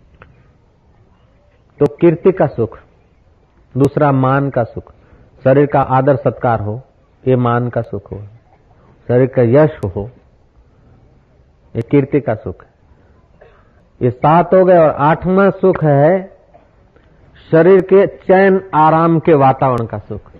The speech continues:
ऐसे चल रही है, सोफा पे सोए हैं,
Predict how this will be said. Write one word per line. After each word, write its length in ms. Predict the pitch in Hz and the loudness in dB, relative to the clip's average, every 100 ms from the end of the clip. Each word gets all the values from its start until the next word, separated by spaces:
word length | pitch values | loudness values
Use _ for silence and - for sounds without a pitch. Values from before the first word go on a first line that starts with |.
| _ _ _ - _ _ _ _ _ _ _ _ _ _ _ _ _ _ _ _ _ _ _ _ _ _ _ _ _ - | _ _ _ -20 _ _ _ _ _ _ _ _ _ _ _ _ _ _ _ _ _ _ _ _ _ _ _ _ _ -6
ऐसे 320 | 135 139 165 | -4 0 -2
चल 260 | 143 147 143 | 0 0 0
रही 220 | 143 143 | 2 0
है, 540 | 135 127 123 123 131 _ _ _ _ _ _ _ _ _ _ _ _ _ _ - | 0 0 -2 -6 -14 _ _ _ _ _ _ _ _ _ _ _ _ _ _ -4
सोफा 280 | 135 135 135 | -4 0 0
पे 160 | 131 | 0
सोए 340 | 123 131 135 135 | -2 0 2 0
हैं, 500 | 117 107 107 110 | -2 -6 -10 -16